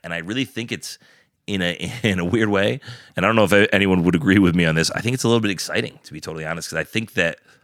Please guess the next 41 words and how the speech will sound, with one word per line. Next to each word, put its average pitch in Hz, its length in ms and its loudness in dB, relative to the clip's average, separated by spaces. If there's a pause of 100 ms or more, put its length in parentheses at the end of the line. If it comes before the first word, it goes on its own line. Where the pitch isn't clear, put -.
(240)
I - 60 -10
think 107 220 -6
that 104 200 2
it 92 100 -2
is 139 160 4
changing, 73 380 -6
and 82 80 -8
a 90 40 -4
lot 127 220 0
of 113 60 -4
things 87 200 0
are 71 60 -8
changing, 78 320 -6
and 78 80 -4
I 80 40 -2
think 95 240 -6
that 92 80 -2
we 90 100 -2
need 90 140 -2
to 78 80 -6
realize 80 420 0
that 76 160 -8 (280)
from, 82 420 0
from, 78 520 -2
you 85 160 -4
know, 73 200 -4 (760)
manufacturing 104 840 -4 (140)
part 131 340 -8
to 80 400 -12
meat 92 320 -10
consumption 98 760 -8
to, 76 500 -6 (480)
to 104 140 0
the 85 120 2
future, - 440 -4
really, 110 240 2
of 95 180 2
our 90 220 4
world, 85 420 2
it's - 180 -12
like, 76 280 -10